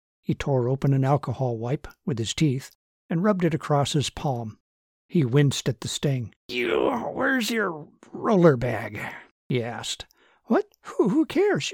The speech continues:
You're hurt. I, I need to help." "I think I'll be okay, just in a few minutes. But seriously, wha-,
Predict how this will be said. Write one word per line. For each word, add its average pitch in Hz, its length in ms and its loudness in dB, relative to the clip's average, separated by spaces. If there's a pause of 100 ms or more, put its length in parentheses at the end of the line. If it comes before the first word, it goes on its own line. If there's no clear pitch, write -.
You're 262 300 -4
hurt. - 300 -2 (260)
I, 190 320 -2
I 196 60 2
need 175 240 0
to 254 80 -4
help." - 340 -4 (880)
"I 175 60 -4
think 220 260 -4
I'll 185 220 0 (180)
be 214 140 2
okay, 143 420 0 (200)
just - 280 -4 (140)
in 165 180 -2
a 147 40 -2
few 175 220 4
minutes. - 460 -4 (160)
But 156 220 0 (180)
seriously, 214 720 -2 (100)
wha-, 226 200 0